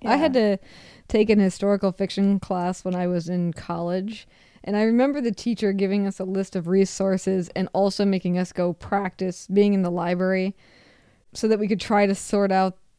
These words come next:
Speaker 1: those kinds of things. And there were these books that would just, from my vague memory of this, there was,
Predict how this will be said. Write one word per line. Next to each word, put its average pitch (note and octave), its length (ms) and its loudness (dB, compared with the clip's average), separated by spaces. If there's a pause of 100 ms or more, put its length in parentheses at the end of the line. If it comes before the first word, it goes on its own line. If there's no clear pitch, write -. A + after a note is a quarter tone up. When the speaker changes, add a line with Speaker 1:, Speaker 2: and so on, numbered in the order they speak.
(360)
Speaker 1:
those F#3 240 -6
kinds F#3 280 -2
of D#3+ 80 -8
things. - 720 -10
And G3+ 120 2
there A3 120 2
were G#3+ 120 2
these A3+ 220 2
books F3+ 680 0
that - 180 -4
would F#3+ 160 0
just, - 360 -2 (840)
from G#3+ 180 2
my G3+ 160 6
vague G3 420 6
memory G3+ 320 4
of F3 120 -2
this, F3 240 0
there F3+ 140 -4
was, F3 240 -8